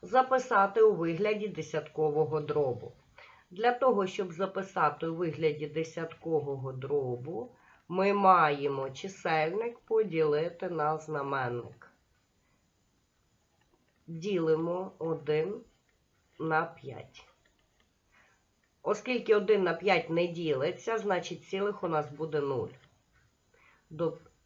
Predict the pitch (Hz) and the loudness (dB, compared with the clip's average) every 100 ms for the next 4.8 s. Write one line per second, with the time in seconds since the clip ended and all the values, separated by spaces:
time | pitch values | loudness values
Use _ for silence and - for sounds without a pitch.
0 | - 208 185 175 160 165 156 147 - 160 | -8 -2 0 -2 -2 0 0 -2 -8 -4
1 | 180 196 170 151 165 160 170 156 151 151 | -2 -2 -2 -4 -4 -4 -2 0 0 0
2 | 139 117 123 - 175 160 - 127 - 143 | 0 -2 -4 -4 -2 -2 -6 -10 -6 -4
3 | 139 135 127 131 127 127 - 147 175 190 | -2 -4 -4 -6 -6 -6 -6 -6 -6 -8
4 | 151 147 147 127 123 120 110 107 | -8 -8 -6 -8 -6 -8 -8 -12